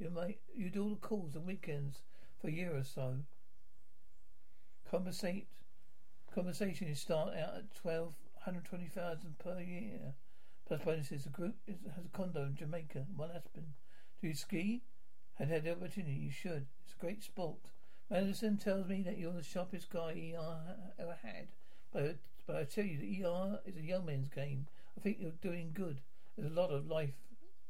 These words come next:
lot to life, especially this one. We find the practice intelligently challenging, so we sent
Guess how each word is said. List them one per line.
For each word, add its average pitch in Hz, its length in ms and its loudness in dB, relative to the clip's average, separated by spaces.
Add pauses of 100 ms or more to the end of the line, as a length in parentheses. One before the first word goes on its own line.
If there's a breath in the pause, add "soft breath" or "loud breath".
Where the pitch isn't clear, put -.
(920)
lot 202 200 0
to 202 80 0
life, 175 200 2
especially 160 380 -2
this 165 220 -2
one. 147 300 -2 (2250 soft breath)
We 170 80 0
find 190 340 4
the 190 60 0
practice 202 460 0
intelligently 180 600 0
challenging, 147 640 2
so 170 80 -2
we 147 120 0
sent 180 320 0